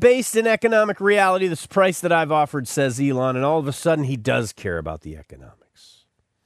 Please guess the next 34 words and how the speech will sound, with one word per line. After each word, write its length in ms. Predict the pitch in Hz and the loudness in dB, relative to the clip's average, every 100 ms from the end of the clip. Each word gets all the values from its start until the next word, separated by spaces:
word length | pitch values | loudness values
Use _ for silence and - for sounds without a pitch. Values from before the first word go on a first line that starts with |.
| _ _ _ _ _ _ _ _ - | _ _ _ _ _ _ _ _ -2
And 160 | 139 160 | -2 2
I'll 220 | 196 233 | 4 4
link 260 | 233 262 - | 2 0 0
to 160 | 214 | 2
an 80 | 208 | 4
article 460 | 220 233 208 185 175 | 4 2 0 -2 -2
from 260 | - 185 | -2 2
April 420 | 196 240 180 185 | 4 2 2 0
where 160 | 170 180 | 2 2
he 120 | 180 | 0
said 260 | - 208 214 | 0 0 0
he 100 | 185 | 0
didn't 440 | 131 220 233 - | 0 0 0 -6
care. 460 | - 113 76 - _ _ _ _ - | -4 -4 -4 -10 _ _ _ _ -4
But 160 | 190 214 | -2 2
now 240 | 277 330 | 4 4
he 100 | 330 | 2
does 460 | 294 330 320 302 - | 2 4 4 2 -2
care. 480 | - 208 120 80 - | 0 0 0 -4 -12
So 240 | - 190 | -4 -2
which 320 | 180 269 - | 0 -2 -2
is 180 | 240 180 | -6 -4
real? 520 | 214 269 254 110 - _ _ _ _ - | -2 -2 -2 -4 -8 _ _ _ _ 0
Well, 200 | 196 208 | 2 4
what's 260 | 233 - | 2 0
real 260 | 220 269 269 | -2 0 2
is 140 | 190 | 0
he 120 | 185 | -2
does 360 | 147 151 127 101 | 0 0 0 -4
care. 320 | - 90 - _ _ _ _ _ _ _ _ _ _ _ _ _ _ _ _ _ _ | -12 -16 -16 _ _ _ _ _ _ _ _ _ _ _ _ _ _ _ _ _ _
And 200 | 185 180 | 0 2
what's 280 | 175 196 - | 2 0 -2
real 380 | 180 247 269 269 | -2 2 6 6
is 540 | 180 208 202 180 - | 6 4 4 0 -10